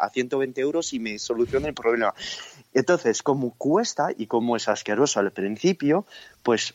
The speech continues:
¿por qué no justo después de haber usado el hilo de diente simplemente diez segundos? En vez de decir cinco minutos,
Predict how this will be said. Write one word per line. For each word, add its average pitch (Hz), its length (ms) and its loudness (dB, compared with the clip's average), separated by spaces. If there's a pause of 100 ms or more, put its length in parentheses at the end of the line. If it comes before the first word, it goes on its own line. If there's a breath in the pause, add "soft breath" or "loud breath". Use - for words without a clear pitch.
(120)
¿por 123 220 4
qué 165 160 4
no 180 180 4
justo 151 400 0
después 135 380 4
de 123 60 4
haber 110 200 4
usado 123 420 2
el 107 120 0
hilo 135 220 2
de 135 140 0
diente 147 440 -2
simplemente 226 760 0
diez 170 360 2
segundos? 156 760 2 (100)
En 120 160 2
vez 156 120 2
de 170 100 6
decir 160 340 0
cinco 156 300 0
minutos, 156 480 -6